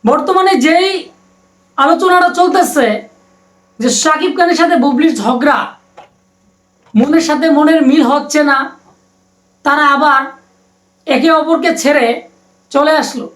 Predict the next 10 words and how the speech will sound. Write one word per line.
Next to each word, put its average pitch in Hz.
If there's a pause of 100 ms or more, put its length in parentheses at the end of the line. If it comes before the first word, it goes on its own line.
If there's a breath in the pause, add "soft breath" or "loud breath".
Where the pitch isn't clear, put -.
(120)
এখন 320
বুবলি 302
ম্যাডামকে 349
যদি 320
সত্যি 302
সত্যি 339
আমেরিকাতে 320
ফেলে 285
চলে 311
আসে 208